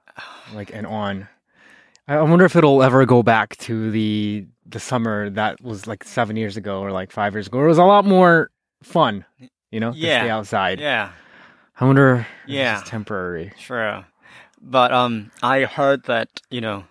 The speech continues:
Speaker 1: the weather is getting, you know, in the entire earth is getting hotter.
Speaker 2: Oh.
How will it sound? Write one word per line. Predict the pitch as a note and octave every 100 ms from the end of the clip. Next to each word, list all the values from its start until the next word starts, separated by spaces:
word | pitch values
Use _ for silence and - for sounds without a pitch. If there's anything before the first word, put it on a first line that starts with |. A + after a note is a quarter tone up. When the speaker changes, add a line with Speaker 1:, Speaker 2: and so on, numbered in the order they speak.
| _ _
Speaker 1:
the | A#2+
weather | A2+ C#3 B2+ A2
is | G#2
getting, | - A#2 A2+ G#2 F#2 _ _ _ _ _
you | -
know, | G#2+ G#2 G2+ _ -
in | B2+ A#2
the | A#2+
entire | G#2+ G#2 A#2+ A#2 G2+ F#2+ _ _ _ -
earth | B2 A2+ G#2 -
is | A2+ -
getting | B2+ G#2+
hotter. | F#2 A2 A#2 B2 C3 _ -
Speaker 2:
Oh. | F#2+ F#2 F#2 F2+